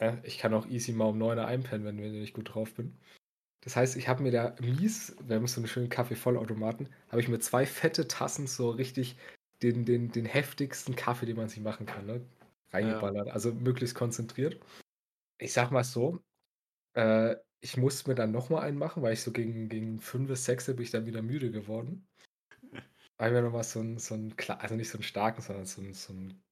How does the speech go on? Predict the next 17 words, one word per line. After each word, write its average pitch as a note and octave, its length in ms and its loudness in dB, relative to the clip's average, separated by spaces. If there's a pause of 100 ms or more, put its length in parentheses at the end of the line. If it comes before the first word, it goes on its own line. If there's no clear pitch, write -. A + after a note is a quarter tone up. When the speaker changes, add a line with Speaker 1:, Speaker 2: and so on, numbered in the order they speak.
(240)
Speaker 1:
kleinen G#2+ 320 -6
eher A2 120 -4
gemacht. A2+ 300 -4 (880)
Und A2 60 -2
dann A2 140 6
war A2+ 100 8
das A#2+ 120 2
Spiel - 240 -4
aus - 340 2 (280)
und A#2+ 80 -2
dann A2+ 120 2
wollte A#2 200 2
ich - 80 -6
irgendwann A#2 260 -2
mal G#2+ 120 2
pennen A2 360 -2
gehen. A2+ 320 -4